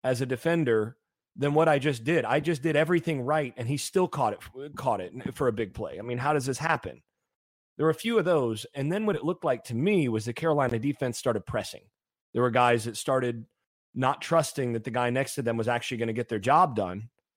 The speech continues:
and then all of a sudden, that guy's out of his gap,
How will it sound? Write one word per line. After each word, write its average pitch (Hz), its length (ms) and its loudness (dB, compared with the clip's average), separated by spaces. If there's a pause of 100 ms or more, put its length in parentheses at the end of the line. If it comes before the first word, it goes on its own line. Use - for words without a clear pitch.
(960)
and 131 180 4
then 127 80 4
all 127 120 6
of 117 60 2
a 120 60 2
sudden, 131 560 2 (960)
that 123 220 2
guy's 123 260 4
out 127 160 6
of 117 120 2
his 120 200 0
gap, 76 280 -6